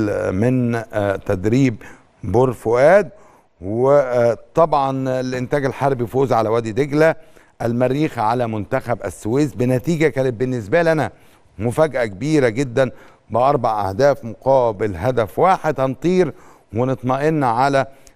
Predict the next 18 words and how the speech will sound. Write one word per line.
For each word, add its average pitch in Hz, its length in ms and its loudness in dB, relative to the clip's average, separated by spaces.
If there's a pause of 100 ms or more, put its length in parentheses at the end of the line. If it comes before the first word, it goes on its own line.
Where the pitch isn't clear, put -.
نادي 135 300 -2
منتخب 120 480 -4
السويس 135 800 -2
اللي 113 280 -4
يمكن 131 400 -2
بيحظى 110 400 -2
بشعبيه 101 640 -2
كبيره 107 480 -4
جدا، 104 400 -4 (460)
ونادي 120 360 0
محافظه 104 560 -6
السويس 107 500 -2
من 104 120 -4
المحافظات 98 640 -2 (420)
الكبيره 113 600 0
العاشقه 92 540 -4
لكره 98 420 -2
القدم. 151 460 0